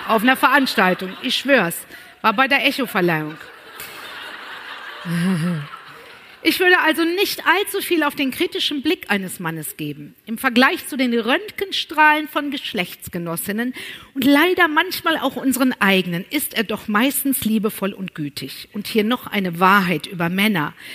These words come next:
Männer finden knochige Püppchen, die an Salatblättchen picken, nicht unbedingt sexy. Der Appetit und die Freude am Essen können durchaus auch auf andere Lebensbereiche übertragen werden. Will der Mann als Salatblatt herhalten?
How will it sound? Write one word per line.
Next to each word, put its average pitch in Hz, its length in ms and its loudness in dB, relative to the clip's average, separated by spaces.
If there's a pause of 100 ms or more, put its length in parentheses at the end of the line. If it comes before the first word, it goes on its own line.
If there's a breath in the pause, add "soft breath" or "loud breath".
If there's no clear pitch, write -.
(280 loud breath)
Männer 220 320 4
finden 226 420 0
knochige 285 600 0
Püppchen, 208 520 -2
die 185 160 -2
an 190 140 -4
Salatblättchen 180 960 2
picken, 233 540 0
nicht - 420 -2
unbedingt 269 480 -2
sexy. - 540 -10 (420 loud breath)
Der - 120 -2
Appetit 202 460 0
und 269 200 -2
die 247 80 2
Freude 339 420 2
am 269 160 0
Essen 202 380 -2
können 175 320 -6 (160)
durchaus 330 680 0 (100)
auch 196 280 0
auf - 300 -8
andere 220 340 2
Lebensbereiche 180 880 0
übertragen 156 640 -4
werden. 147 400 -8 (560 loud breath)
Will 247 320 6
der 277 160 4
Mann 269 240 2
als 247 260 -4
Salatblatt 233 800 2
herhalten? 277 600 0